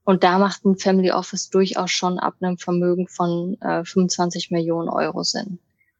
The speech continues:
Man muss sich halt immer sagen, dass die Kosten ja meine jährliche Rendite reduzieren, ja. Also wenn die Kostenbelastungen unangemessen hoch ausfallen, dann würde ich immer sagen,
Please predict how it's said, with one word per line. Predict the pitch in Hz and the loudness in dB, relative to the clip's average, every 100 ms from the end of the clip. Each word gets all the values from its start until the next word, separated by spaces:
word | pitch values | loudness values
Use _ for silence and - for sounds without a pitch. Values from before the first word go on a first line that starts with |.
| _ _ _ - | _ _ _ 2
Man | 180 | 6
muss | 190 | 6
sich | 214 185 | 6 6
halt | 196 | 4
immer | - 196 196 190 | 4 4 2 2
sagen, | 185 190 190 | 2 0 -2
dass | 180 | -6
die | - 180 | -8 -12
Kosten | - 202 202 - | -4 -2 -2 0
ja | 185 | 0
meine | 180 180 185 | 2 0 0
jährliche | 180 175 190 196 - 180 | -2 0 2 2 -2 -4
Rendite | 185 175 - - 175 | -4 -6 -6 -4 -2
reduzieren, | 165 160 - - 170 170 | -2 -4 -10 -6 -6 -4
ja. | 180 185 | -2 -2
Also | 190 180 | 0 0
wenn | 180 | 2
die | 185 190 | 0 -2
Kostenbelastungen | 202 202 - 180 185 - 185 185 | -2 -2 0 2 2 0 -4 -2
unangemessen | 202 202 185 180 175 - 175 | 0 0 0 -2 -2 -4 -2
hoch | 196 202 | 0 0
ausfallen, | - 180 - 175 175 175 | 0 0 0 0 0 0
dann | 165 170 | -2 -2
würde | 175 175 | -2 -4
ich | - | -4
immer | 180 175 | -2 0
sagen, | 175 170 170 170 | 0 -2 -4 -8